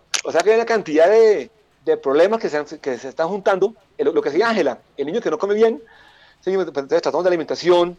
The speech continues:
el tema de la, del niño que se, el niño que se malnutre, debe pasar a un niño obeso, gordo,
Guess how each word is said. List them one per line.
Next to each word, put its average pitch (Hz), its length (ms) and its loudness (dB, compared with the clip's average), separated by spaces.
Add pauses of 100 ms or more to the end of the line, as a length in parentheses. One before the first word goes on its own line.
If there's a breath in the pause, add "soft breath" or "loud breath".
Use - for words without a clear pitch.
(120)
el - 60 -20
tema 156 200 -4
de 175 60 2
la, 151 380 0
del 139 120 -6
niño 156 140 -6
que 170 120 -6
se, 139 80 0
el 147 500 -4
niño 147 220 -2
que 180 100 -8
se 151 100 0
malnutre, 185 680 0 (260)
debe 143 120 -2
pasar 156 180 -2
a 165 60 4
un 165 100 0
niño 170 180 -4
obeso, 170 680 0
gordo, 170 640 2